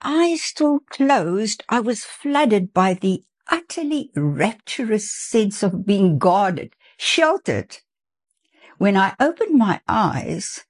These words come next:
my father was standing there, bending over me and smiling." And the deep sensation that was left in that little boy's mind was,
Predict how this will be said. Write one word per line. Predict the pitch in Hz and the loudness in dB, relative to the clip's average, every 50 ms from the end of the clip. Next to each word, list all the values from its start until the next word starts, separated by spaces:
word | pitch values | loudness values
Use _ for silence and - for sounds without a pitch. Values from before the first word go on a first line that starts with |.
| _ _ _ _ _ _ - | _ _ _ _ _ _ 0
my | 190 202 185 190 | 2 2 2 2
father | 185 - - 247 233 240 233 226 214 208 | 0 -2 2 2 4 4 4 2 2 2
was | 185 190 185 180 | 2 2 0 0
standing | - - - - 202 190 185 185 185 180 180 170 170 160 | -2 -8 -2 0 2 2 4 4 4 4 4 4 4 4
there, | 151 147 135 110 101 110 - - - _ _ _ _ _ _ _ _ _ - - | 4 2 2 0 0 -4 -8 -12 -20 _ _ _ _ _ _ _ _ _ -6 -4
bending | 151 147 180 214 240 240 233 196 165 160 147 143 151 - - - | -2 2 2 2 2 2 0 0 0 0 2 0 0 -2 -2 0
over | 156 160 147 156 143 135 | 0 0 2 2 2 4
me | 131 131 131 127 135 147 147 _ _ _ _ _ _ _ - | 4 4 2 0 -2 -4 -8 _ _ _ _ _ _ _ 0
and | 135 131 117 120 123 | 2 2 2 0 -2
smiling." | - - - - - - 180 175 165 170 165 135 - 127 - - - - _ _ _ _ _ _ _ _ _ _ _ _ _ _ _ _ _ _ _ _ _ _ | -4 -10 -12 -10 -6 -2 0 2 2 2 2 0 -2 -2 -4 -6 -12 -16 _ _ _ _ _ _ _ _ _ _ _ _ _ _ _ _ _ _ _ _ _ _
And | - 226 233 | 0 2 4
the | 226 240 180 175 - 269 285 | 4 2 0 0 2 2 2
deep | 320 349 339 - | 2 2 -2 -6
sensation | - - 349 302 277 262 - - - - 233 220 214 214 - - - 208 185 175 180 180 190 - _ _ _ - | -2 0 2 2 2 2 -2 -6 0 2 2 2 2 0 -4 -2 0 2 2 4 2 2 0 -2 _ _ _ -4
that | 170 185 170 170 - | 0 0 0 0 0
was | 185 180 - - | -4 -4 -2 0
left | 180 170 170 208 247 240 - - - | 0 2 4 2 2 0 -4 -10 -4
in | - 196 185 | 0 0 2
that | 165 175 196 202 _ - | 4 2 0 0 _ -10
little | 214 - 226 220 | -6 -4 -4 -4
boy's | 196 - 170 160 160 160 170 175 - - | -2 0 0 2 2 2 0 -2 -4 0
mind | - 151 143 - - - - - - - - - | 2 2 4 4 2 -2 -6 -8 -8 -10 -10 -6
was, | 185 180 175 - 156 160 - - | 0 0 2 2 0 -2 -6 -12